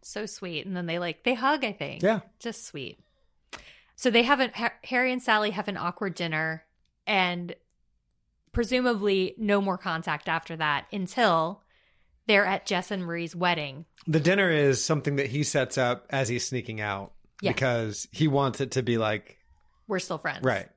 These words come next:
Speaker 2: right.
Speaker 1: Yeah, it's, that doesn't work.
Speaker 2: And at the dinner, they both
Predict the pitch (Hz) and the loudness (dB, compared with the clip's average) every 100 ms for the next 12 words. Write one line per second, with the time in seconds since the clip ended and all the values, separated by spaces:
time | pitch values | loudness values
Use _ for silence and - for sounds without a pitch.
0 | - 98 92 - - 196 135 - - - | -6 -6 -6 -12 -8 -2 -2 -2 -12 -14
1 | - - 214 185 156 139 - 156 165 165 | -14 -2 0 0 -8 -8 -2 2 4 4
2 | 147 120 170 120 117 - _ _ _ _ | 2 2 2 0 -4 -10 _ _ _ _
3 | _ _ _ _ _ _ _ _ _ _ | _ _ _ _ _ _ _ _ _ _
4 | _ 156 120 151 156 151 147 143 139 - | _ -10 0 4 4 4 6 6 6 0
5 | - | -14